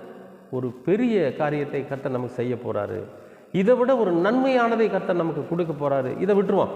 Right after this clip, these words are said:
அடுத்ததற்கான முயற்சி நாம எடுத்து வைக்கிறோம் பார்த்தீங்களா, அடி எடுத்து வைக்கிறோம்ல, அதுதான் அவர் கொடுக்கிற ஒரு சமாதானம். இழந்து போனதை குறித்து வேதனைப்படாமல்,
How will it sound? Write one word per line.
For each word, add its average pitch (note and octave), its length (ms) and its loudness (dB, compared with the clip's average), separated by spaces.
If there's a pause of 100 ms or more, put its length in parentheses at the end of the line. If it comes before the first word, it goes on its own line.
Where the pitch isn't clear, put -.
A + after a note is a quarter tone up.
(300)
அடுத்ததற்கான A3 880 4
முயற்சி G3 580 2 (320)
நாம E3 280 4
எடுத்து F3 680 4
வைக்கிறோம் F#3 320 2
பார்த்தீங்களா, C3+ 420 0
அடி D#3 180 2
எடுத்து F3+ 240 2
வைக்கிறோம்ல, C#3 600 0 (300)
அதுதான் A#3 380 4
அவர் G#3+ 160 4
கொடுக்கிற F3+ 320 2
ஒரு C3+ 240 2
சமாதானம். G#2 600 -4 (1400)
இழந்து C4 520 4
போனதை A3 600 2
குறித்து F#3+ 480 2 (400)
வேதனைப்படாமல், D#3+ 960 2